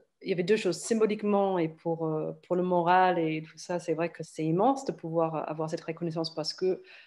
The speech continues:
on dit, bon, toutes les choses que j'ai fait là, bon, ça, c'est, c'est vu.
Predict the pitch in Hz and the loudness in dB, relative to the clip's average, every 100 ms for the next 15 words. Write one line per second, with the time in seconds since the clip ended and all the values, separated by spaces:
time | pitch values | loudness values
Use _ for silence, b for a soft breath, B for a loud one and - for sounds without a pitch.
0 | B 165 185 175 151 160 226 196 - 208 | B -4 0 0 -2 -4 0 0 2 -2
1 | 196 175 160 165 - 196 180 190 175 156 | -2 -2 -2 -2 2 2 4 4 2 0
2 | 160 147 - _ _ _ - - - - | -2 -4 -10 _ _ _ -8 -6 -4 -2
3 | 160 160 160 165 160 285 - | 0 0 -2 -2 2 2 2